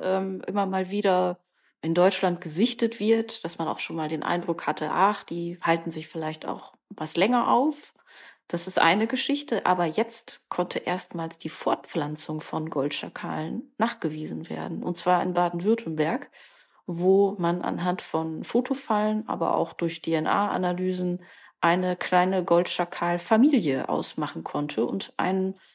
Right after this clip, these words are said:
Jung-, äh, Goldschakal, der im Frühjahr diesen Jahres hier geboren ist.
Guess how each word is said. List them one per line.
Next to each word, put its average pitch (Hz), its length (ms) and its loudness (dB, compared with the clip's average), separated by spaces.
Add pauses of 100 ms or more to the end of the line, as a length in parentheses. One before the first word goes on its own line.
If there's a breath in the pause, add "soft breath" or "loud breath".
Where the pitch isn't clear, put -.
(200 soft breath)
Jung-, 220 340 6 (280)
äh, 190 400 0
Goldschakal, 190 720 2
der 180 280 0
im 180 200 -4
Frühjahr 196 540 4
diesen 175 340 -2
Jahres 170 540 -2 (420 soft breath)
hier - 200 4
geboren 175 440 4
ist. - 280 -8